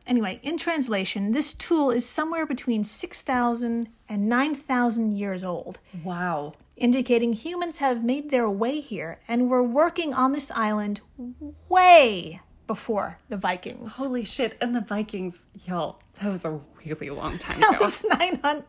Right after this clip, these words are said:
Speaker 1: year nine hundred? What the fuck?
Speaker 2: Old.
Speaker 1: No.
Speaker 2: Old, long time ago.
Speaker 1: Yeah. Now, Marissa, would you do the honor of reading of what these ancient folks were probably,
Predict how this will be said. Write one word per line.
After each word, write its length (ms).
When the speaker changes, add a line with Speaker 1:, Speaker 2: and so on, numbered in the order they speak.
Speaker 1:
year 280
nine 220
hundred? 320
What 100
the 40
fuck? 20
Speaker 2:
Old. 840
Speaker 1:
No. 580
Speaker 2:
Old, 440
long 400
time 240
ago. 320
Speaker 1:
Yeah. 180
Now, 200
Marissa, 340
would 120
you 80
do 140
the 100
honor 280
of 80
reading 280
of 140
what 140
these 240
ancient 380
folks 400
were 80
probably, 840